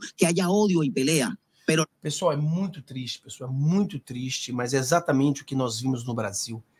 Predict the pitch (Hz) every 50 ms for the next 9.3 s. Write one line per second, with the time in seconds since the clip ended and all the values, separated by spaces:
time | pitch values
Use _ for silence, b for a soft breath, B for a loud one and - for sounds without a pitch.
0 | _ _ _ _ _ 143 143 127 175 185 - - 151 147 151 165 160 - - 127
1 | 117 117 117 117 120 117 - - - - 151 143 151 147 151 139 - - - 123
2 | 110 113 127 135 143 139 131 123 123 113 110 101 131 139 139 160 139 - - -
3 | - 104 107 110 127 143 151 139 131 131 - - - - - 180 180 156 139 120
4 | - - 110 98 104 120 139 147 143 131 123 123 b b b b b b b b
5 | b - 151 156 143 147 147 151 156 160 165 175 175 170 156 135 - - _ _
6 | _ _ _ - 151 139 139 - - 151 - 160 - - 156 147 - - 160 143
7 | 135 113 107 107 135 160 165 151 139 143 131 139 127 131 160 165 147 147 131 -
8 | - 139 131 - 151 147 143 - - 123 104 - - - - - 165 160 160 160
9 | 151 135 123 135 120 110